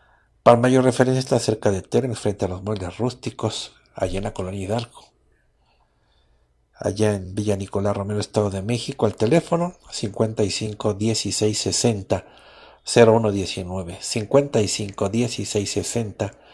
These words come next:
cero uno diecinueve. En La Villa, Ciudad de México, en La Villa, en calle Garrido número doscientos tres,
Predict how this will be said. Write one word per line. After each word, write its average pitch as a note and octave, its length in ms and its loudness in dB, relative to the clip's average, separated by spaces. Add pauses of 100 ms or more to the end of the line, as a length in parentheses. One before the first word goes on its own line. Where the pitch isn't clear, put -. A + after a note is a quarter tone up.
(380)
cero A2+ 300 6
uno A2 240 2
diecinueve. F2 680 -8 (1400)
En A2+ 180 0
La A2 80 8
Villa, C#3+ 380 0 (1000)
Ciudad G2 320 -2
de G2 80 -4
México, - 520 -8 (200)
en F2 140 -10
La E2 80 -6
Villa, - 440 -12 (720)
en F#2+ 160 -6
calle G#2 280 4
Garrido G2+ 340 0
número G2 300 -4
doscientos F#2 600 -6
tres, - 400 -2